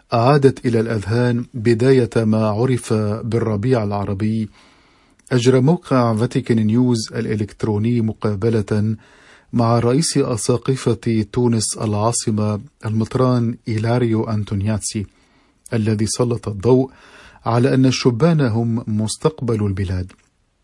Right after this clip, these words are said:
ويبدو أنهم فقدوا اليوم كل أمل،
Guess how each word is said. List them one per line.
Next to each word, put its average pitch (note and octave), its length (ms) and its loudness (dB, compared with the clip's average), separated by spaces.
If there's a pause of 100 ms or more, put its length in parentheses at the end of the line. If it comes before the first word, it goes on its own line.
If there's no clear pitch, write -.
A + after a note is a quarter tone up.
(400)
ويبدو G#2+ 420 0
أنهم G#2+ 320 2
فقدوا A2+ 500 -2
اليوم A2+ 380 0
كل C3+ 340 0
أمل، A2 600 0